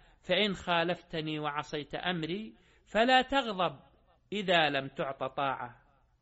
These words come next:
أخي المستمع، أختي المستمعة، لقد ذكر أهل العلم أن من آداب النصيحة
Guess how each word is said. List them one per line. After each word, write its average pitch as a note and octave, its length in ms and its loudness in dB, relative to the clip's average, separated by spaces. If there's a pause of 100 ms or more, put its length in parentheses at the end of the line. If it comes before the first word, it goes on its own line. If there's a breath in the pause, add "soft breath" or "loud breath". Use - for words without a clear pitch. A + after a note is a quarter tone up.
(240)
أخي G3+ 200 2
المستمع، A3 800 0 (380)
أختي G#3 300 -4
المستمعة، F3 720 -2 (580 soft breath)
لقد F#3 360 0
ذكر A#3 280 2
أهل G3+ 260 2
العلم F#3 520 -2 (460 soft breath)
أن A3 280 2
من G#3+ 140 0
آداب A3 420 2
النصيحة G#3 880 -2